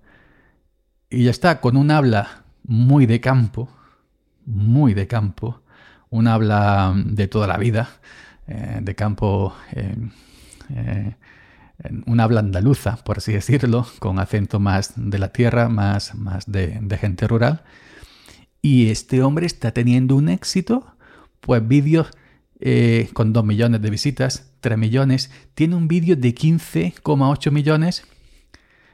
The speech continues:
en un vídeo que se está haciendo un bocadillo de aceite con chocolate, con colacao, y luego le echa la mejor cacahuete, plátano,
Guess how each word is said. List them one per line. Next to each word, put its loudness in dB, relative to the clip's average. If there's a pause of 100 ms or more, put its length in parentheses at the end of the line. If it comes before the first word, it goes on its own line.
(220)
en 0
un 4
vídeo 2
que -2
se -2
está -4
haciendo 0
un 0
bocadillo 0
de 2
aceite -2 (260)
con -2
chocolate, -2 (560)
con 0
colacao, 0
y 2
luego 0
le 0
echa -2
la -2
mejor -4
cacahuete, -2
plátano, 0